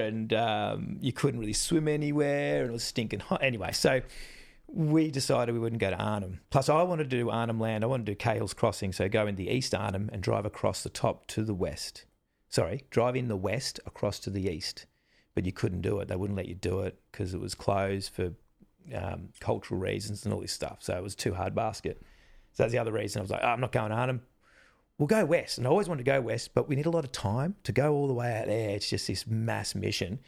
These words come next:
So I didn't think we had time. So my wife juggled some jobs around and we stretched the week out, the trip to nine weeks. And we checked out 'cause we wanted to do the whale sharks. If we could get on a boat to do that with the kids,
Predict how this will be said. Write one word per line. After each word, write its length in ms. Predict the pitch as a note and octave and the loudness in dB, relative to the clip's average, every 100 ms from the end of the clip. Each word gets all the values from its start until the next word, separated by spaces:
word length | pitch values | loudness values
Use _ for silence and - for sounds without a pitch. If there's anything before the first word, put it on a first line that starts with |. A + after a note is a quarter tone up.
| - - - - - - - - | -20 -20 -20 -18 -16 -16 -16 -2
So 140 | - | 2
I 40 | C#3 | 2
didn't 120 | E3+ | 2
think 100 | D#3+ | 0
we 60 | |
had 120 | C3 G#2 | -2 0
time. 400 | B2 A#2+ C3 F2+ | 0 0 0 0
So 120 | A2+ | 0
my 80 | G2+ | 2
wife 280 | A#2+ A2+ | 2 2
juggled 300 | - A2 G#2+ | 2 0 0
some 120 | - G#2 | -4 0
jobs 280 | C#3 C3+ | 2 2
around 260 | B2 C3+ C3+ | 0 0 0
and 100 | B2 | -2
we 60 | G#2 | -2
stretched 640 | - - - C#3+ A#2 - | -4 -4 2 2 2 -2
the 60 | |
week 260 | G#2+ A2 G#2+ | 0 0 2
out, 320 | A#2 A2 - | 0 0 -8
the 180 | D3 A2 | -4 -4
trip 260 | - - - | -2 -4 -2
to 80 | G2+ | -2
nine 160 | F#2 | 0
weeks. 260 | C3+ D3+ - _ _ _ - - - - - - - | 0 0 -6 _ _ _ -10 -10 -8 -12 -10 -4 -2
And 120 | G#2+ | 0
we 60 | G2+ | 0
checked 360 | - B2+ - | 0 0 2
out 200 | A#2 G#2+ | 0 0
'cause 100 | - | -2
we 40 | G2+ | -2
wanted 160 | G#2 | -2
to 60 | F2+ | -4
do 60 | F2+ | -4
the 80 | |
whale 260 | F2 A2+ B2 | 0 2 2
sharks. 440 | - B2+ B2 B2 | 2 2 2 0
If 80 | - | -4
we 60 | A2 | -4
could 120 | - | 0
get 140 | A#2 | 0
on 100 | G#2 | 0
a 40 | F#2+ | -2
boat 500 | G#2 G#2+ B2 C3 - | 2 4 2 -2 -6
to 80 | G#2 | 0
do 160 | G#2 | 0
that 120 | G2+ G2 | 0 -2
with 80 | F#2 | -6
the 40 | |
kids, 560 | - B2+ C3 C3 - | -2 0 0 -2 -6